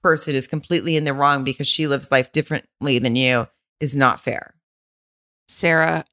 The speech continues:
Speaker 2: honestly, if it, if it wouldn't be so disturbing to the listeners' ears, I would slow clap right now because you fucking nailed it. I mean,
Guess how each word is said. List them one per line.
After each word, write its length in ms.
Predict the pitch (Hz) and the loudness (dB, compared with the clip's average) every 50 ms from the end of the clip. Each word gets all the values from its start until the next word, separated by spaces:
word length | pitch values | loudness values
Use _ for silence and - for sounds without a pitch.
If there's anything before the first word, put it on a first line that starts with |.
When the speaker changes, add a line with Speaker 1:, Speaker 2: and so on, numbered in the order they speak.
| _ - | _ 0
Speaker 2:
honestly, 580 | 185 190 202 208 208 202 - - 214 202 190 | 2 2 4 2 2 2 2 2 2 2 4
if 180 | 185 175 - - | 2 0 0 0
it, 180 | 180 170 - - _ - | -2 -2 -2 -4 _ -4
if 160 | 175 165 - | -4 -2 0
it 100 | 190 170 | 0 2
wouldn't 280 | 175 190 196 196 190 185 | 2 2 4 4 2 2
be 120 | 190 175 | 2 2
so 240 | 165 - - 185 170 | 2 2 2 2 2
disturbing 640 | 160 151 - - - 175 165 165 156 165 160 151 | 2 0 -2 -2 0 2 2 2 2 2 0 0
to 140 | - - 175 | 0 0 0
the 80 | 160 156 | 0 2
listeners' 500 | 156 160 165 160 - - 165 156 143 147 | 4 2 2 2 2 0 0 0 2 2
ears, 260 | 147 156 156 156 139 120 | 2 2 2 2 2 2
I 120 | 143 156 | 2 2
would 220 | 156 160 165 156 | 2 2 0 0
slow 300 | - - - 160 147 143 | -2 0 2 2 2 2
clap 400 | 139 - - 135 98 85 - - - | 2 0 0 0 0 0 0 0 0
right 140 | 131 - - | 0 0 2
now 180 | 120 127 131 | 2 2 2
because 580 | 127 - 151 - - 180 156 147 143 143 - - | 2 0 -2 0 2 2 2 2 0 -2 -6 -8
you 520 | 160 165 160 175 185 185 202 208 208 214 214 | -8 -4 0 2 4 4 4 2 0 -2 -4
fucking 560 | - - 185 151 156 - 165 156 151 151 147 | -2 -2 -2 -2 0 0 0 2 2 2 2
nailed 300 | 143 139 135 127 127 117 - | 2 4 4 4 2 2 0
it. 220 | 85 87 - - - - | -2 -2 -4 -4 -6 -4
I 80 | 180 | -2
mean, 240 | 202 220 233 247 | 2 2 4 2